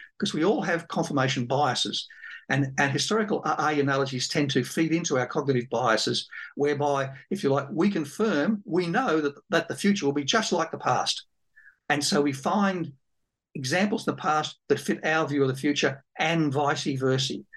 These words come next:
So our biases reinforce the power of historical A A, A A analogies. And people often try and make grand strategies based upon historical A A analogies. I said,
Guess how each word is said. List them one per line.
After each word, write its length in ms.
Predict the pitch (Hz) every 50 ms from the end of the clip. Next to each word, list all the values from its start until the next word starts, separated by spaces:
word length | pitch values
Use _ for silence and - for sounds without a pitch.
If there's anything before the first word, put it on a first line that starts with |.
| - - - - -
So 200 | - - 202 180
our 140 | 156 151 147
biases 680 | 139 170 180 196 190 175 170 - 160 143 - - - _ _ _ _ _ -
reinforce 880 | 151 139 147 170 185 180 165 143 - - 202 165 113 - - - - - -
the 100 | 202 143
power 320 | 135 - - 156 143 135 -
of 200 | - 123 117 -
historical 640 | - 151 139 - - 151 139 143 139 - 127 117 -
A 140 | - 135 135 -
A, 420 | 139 131 131 135 143 139 143 - -
A 300 | 143 147 - 151 147 147
A 200 | 160 165 160 151
analogies. 600 | 143 139 139 131 127 123 - - - - - - - _ - - - - -
And 100 | 139 135
people 280 | 170 175 175 - 160
often 220 | 175 185 - - 147
try 240 | 135 - 165 147 147
and 80 | 147
make 200 | 160 165 160 -
grand 280 | - - 143 143 139 135
strategies 440 | - - 170 170 165 165 127 123 -
based 300 | - 127 127 127 - -
upon 260 | - 127 117 117 120
historical 560 | - 131 - - 127 123 123 127 123 117 -
A 120 | - 135 - -
A 200 | 139 139 131 127
analogies. 560 | 120 131 120 120 110 104 95 - - - - _ - - - - - - - _ -
I 60 | -
said, 340 | - - - 170 139 135 -